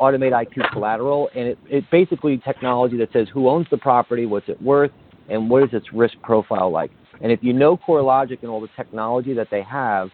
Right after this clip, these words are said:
they basically put all these things together, and they, this is the result of the aggregation of those different, the logic and those technologies and,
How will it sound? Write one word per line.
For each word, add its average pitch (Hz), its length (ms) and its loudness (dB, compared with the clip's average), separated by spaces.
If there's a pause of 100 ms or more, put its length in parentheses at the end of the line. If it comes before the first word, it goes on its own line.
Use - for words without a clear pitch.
(300)
they 117 120 2
basically 135 500 2
put - 180 0
all 120 140 4
these 110 200 -4
things 113 280 -4
together, 98 540 2 (360)
and 110 180 0
they, 113 220 4
this 123 240 2
is 107 140 -4
the 113 80 0
result 104 480 2
of 95 80 -6
the 104 140 -6
aggregation 113 640 -2
of 98 120 -10
those 107 200 0
different, 110 320 -6 (280)
the 110 160 0
logic 127 440 4
and 104 100 -4
those 98 180 -6
technologies 110 720 -2
and, 90 180 -10